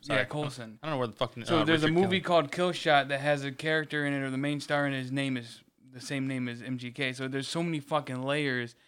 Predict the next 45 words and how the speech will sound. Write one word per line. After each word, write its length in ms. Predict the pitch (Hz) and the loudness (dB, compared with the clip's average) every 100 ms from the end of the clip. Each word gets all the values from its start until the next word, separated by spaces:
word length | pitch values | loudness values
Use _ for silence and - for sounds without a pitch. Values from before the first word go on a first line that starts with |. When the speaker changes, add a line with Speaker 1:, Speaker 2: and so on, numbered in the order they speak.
| _ _ | _ _
Speaker 1:
to 140 | 143 127 | -4 -4
just 440 | 123 127 131 - | -4 -4 -4 -2
the, 240 | 127 120 110 _ _ _ _ _ _ | -2 -2 -6 _ _ _ _ _ _
the 120 | 131 123 | -6 -2
name 260 | 139 131 | 0 0
Killshot 800 | 127 143 147 139 123 110 104 127 | -2 -4 -4 -4 -2 -2 -4 -10
before 240 | 120 147 | -8 -4
you 100 | 147 | 0
even 200 | 151 143 | 0 0
get 180 | 135 143 | 0 -2
to 60 | 127 | -6
the 100 | 127 | -4
fucking 320 | 135 127 113 | -4 -4 -4
rapping. 560 | 123 147 147 120 120 127 _ _ _ _ _ 131 | 0 0 -2 -6 -8 -10 _ _ _ _ _ _
Just 240 | 147 143 | -4 -4
the 60 | 135 | -2
fucking 280 | 147 139 135 | 0 0 -2
title 360 | 135 151 151 139 | 0 2 2 -2
of 60 | |
the 80 | 123 | -4
song, 520 | 123 143 143 123 117 - _ _ _ _ _ - | -4 0 0 -2 -6 -12 _ _ _ _ _ -14
fucking, 200 | 135 127 | -8 -4
there's 140 | 131 | -4
a 100 | 131 120 | -4 -6
fucking 440 | 139 131 123 113 110 _ _ | -8 -6 -8 -10 -16 _ _
hit 160 | 147 143 | -8 -4
right 240 | 135 131 - | -4 -4 -4
there. 300 | 147 110 - _ | -4 -6 -10 _
Speaker 2:
Oh 180 | 147 107 | -4 -2
yeah, 200 | 110 101 104 | 0 -2 -2
no, 100 | 95 | -6
I 140 | 95 | -4
mean, 140 | 131 127 | -4 -2
I 100 | 113 | -4
agree. 260 | 104 90 | -6 -12
So 180 | - 123 | -6 -4
look, 220 | 113 98 110 | -4 -6 -6
and 80 | |
I 120 | 123 143 | -2 0
was, 260 | 120 - _ _ _ _ _ | -2 -4 _ _ _ _ _
I 120 | 131 | 0
was 180 | 147 120 | 0 0
on 160 | 117 117 | 0 0
that 160 | 101 - | -4 -4
train, 420 | 120 113 104 | -4 -4 -6